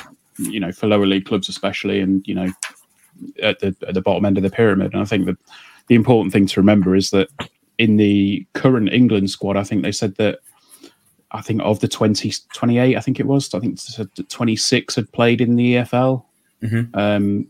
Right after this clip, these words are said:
Speaker 1: so you're potentially gonna lose that if, you know, if clubs start to, to go under and the pyramid gets smaller and smaller. So
Speaker 2: great, great stat that, by the way.
Speaker 1: Yeah. I, I mean, it,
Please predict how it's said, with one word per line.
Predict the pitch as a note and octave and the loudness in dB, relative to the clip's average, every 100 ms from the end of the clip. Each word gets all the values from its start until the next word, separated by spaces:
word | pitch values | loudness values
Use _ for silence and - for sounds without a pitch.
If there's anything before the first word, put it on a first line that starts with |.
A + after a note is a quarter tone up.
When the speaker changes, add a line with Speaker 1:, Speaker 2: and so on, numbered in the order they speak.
| - - - - | -12 -20 -20 -14
Speaker 1:
so | - A#2 A2 F#2+ | 0 4 4 4
you're | B2 | 2
potentially | A#2+ A2+ B2 A#2 A#2 | 2 2 0 2 2
gonna | A2 A2 | 4 4
lose | G#2+ G#2+ G2 | 6 4 2
that | G2+ - | 0 0
if, | G#2 G#2 - _ | -2 -4 -12 _
you | B2 | -6
know, | G2 | -4
if | G2+ - | -4 -2
clubs | A#2 G2 | 0 0
start | - G#2 G2+ G2 | -2 0 -2 -2
to, | G#2+ G2+ | -4 -4
to | - - | -6 -8
go | G2+ G2+ G#2 | 0 2 2
under | G#2 G2+ G2+ | 2 2 2
and | G2 | 0
the | |
pyramid | G2 G#2+ G2 F#2+ | 0 -2 -2 -2
gets | - - | -4 -4
smaller | - G#2 G2 | -2 0 0
and | F#2+ | 0
smaller. | - G#2 F#2+ F#2 | 0 0 0 -2
So | - F#2 F#2+ - - - - - - - - - - - _ - - | -4 -6 -6 -8 -18 -16 -16 -16 -16 -18 -18 -18 -20 -20 _ -18 0
Speaker 2:
great, | - - B2+ B2 - - - D3 - - _ | 2 4 2 2 0 -2 0 0 0 -10 _
great | B2 C3 A#2+ - | 2 4 2 -2
stat | - G2 E2 - | -2 -4 -6 -8
that, | F2 - | -10 -10
by | - - | -18 -18
the | - | -16
way. | F2 - _ _ _ _ | -16 -16 _ _ _ _
Speaker 1:
Yeah. | C3+ B3+ B2 - _ - | -4 -2 -4 -10 _ -4
I, | B2+ | -2
I | - C#3 | 4 6
mean, | D3 | 6
it, | D3 | 4